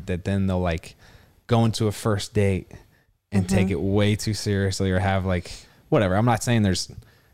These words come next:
Speaker 1: I mean, we, our, our first date, we hit it pretty hard, but, like, there's definitely, uh, you could tell when someone's like, "Whoa, this feels, uh, like you're desperate." <laughs>
Speaker 2: Mm-hmm.
Speaker 1: You know what I'm saying?
Speaker 2: Mm-hmm.
Speaker 1: And anyway, that made me think about just that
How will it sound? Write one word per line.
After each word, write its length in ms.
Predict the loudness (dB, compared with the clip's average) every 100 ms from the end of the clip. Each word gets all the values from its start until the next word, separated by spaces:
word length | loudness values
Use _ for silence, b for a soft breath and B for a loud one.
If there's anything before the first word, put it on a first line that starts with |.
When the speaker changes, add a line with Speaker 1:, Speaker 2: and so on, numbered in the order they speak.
| b 0
Speaker 1:
I 40 |
mean, 120 | 4
we, 220 | 6 4 4
our, 180 | 0
our 140 | 0 0
first 240 | -2 -2
date, 100 | -2
we 120 | -2
hit 100 | -2
it 60 | -2
pretty 160 | -4 -2
hard, 260 | -2 -2
but, 120 | -2 -4
like, 360 | -6 -10 -20 -4
there's 220 | 0 2
definitely, 480 | 2 2 2 0 0
uh, 300 | 0 0 0 -4 -14 -14 B B B B B B _ _ _ _
you 140 | -4 -2
could 160 | -2
tell 320 | 0 0 2 2
when 100 | 0
someone's 280 | -2 -2
like, 120 | -2 0
"Whoa, 300 | 0 0 -4 -10
this 220 | -6 -4
feels, 420 | -2 -2 -2 -6 -10
uh, 180 | -10 -8
like 200 | -8 -6
you're 80 | -6
desperate." 520 | -4 -6 -6 -10 -6
<laughs> 40 | 0
Speaker 2:
Mm-hmm. 320 | 2 4 6
Speaker 1:
You 140 | 6
know 60 | 6
what 60 | 4
I'm 80 | 2
saying? 320 | 2 4 4
Speaker 2:
Mm-hmm. 260 | 2 0 -6 B B -2
Speaker 1:
And 380 | 0 2 0 0
anyway, 260 | 0 2
that 240 | 2 0 2
made 160 | 2
me 100 | 2
think 220 | 2 0
about 320 | 0 0 -2 -6 -4
just 220 | -4 0
that 260 | 0 -2